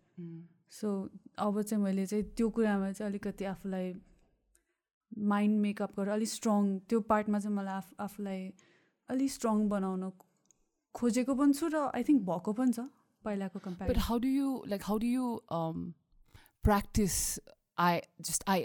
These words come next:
Speaker 1: am, हुन्छ नि, in life, के? Like, how do you prac-, how do you exercise that? 'Cause for me, it took me a real, I mean, I always, intellectually, I always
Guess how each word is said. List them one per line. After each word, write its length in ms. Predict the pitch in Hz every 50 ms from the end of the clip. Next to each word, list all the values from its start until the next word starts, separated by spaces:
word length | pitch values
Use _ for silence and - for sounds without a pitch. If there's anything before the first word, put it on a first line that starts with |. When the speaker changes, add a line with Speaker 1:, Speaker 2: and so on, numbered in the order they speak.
| - 160
Speaker 1:
am, 280 | 151 147 143 143 147 143
हुन्छ 260 | 143 156 156 156 190 185
नि, 120 | 175 170
in 160 | - 151 151 147
life, 320 | 147 135 113 117 143 -
के? 160 | - - 190 196 - _ _ _ - -
Like, 100 | - 175
how 100 | 170 196
do 80 | 196 220
you 100 | 233 208
prac-, 280 | - - 185 180 - 190 196 202
how 60 | 226
do 80 | 220 233
you 60 | 202
exercise 580 | - 175 180 - - - 190 - 180 147 156 -
that? 180 | 160 143 151 -
'Cause 140 | 196 196 -
for 140 | - 208 190
me, 340 | 190 190 214 233 240 247 240 - - - - - - - - - _ _ -
it 140 | 214 - -
took 140 | 269 247
me 180 | 277 294 294 294
a 80 | 285 240
real, 420 | 196 170 180 220 226 226 226 208 - -
I 60 | 220
mean, 160 | 247 262 247 -
I 120 | 220 233 - _ -
always, 380 | 220 226 240 233 262 262 233 -
intellectually, 640 | 220 226 220 240 226 240 233 - - 247 247 240
I 80 | 190 180 - - 202
always 220 | 196 202 220 -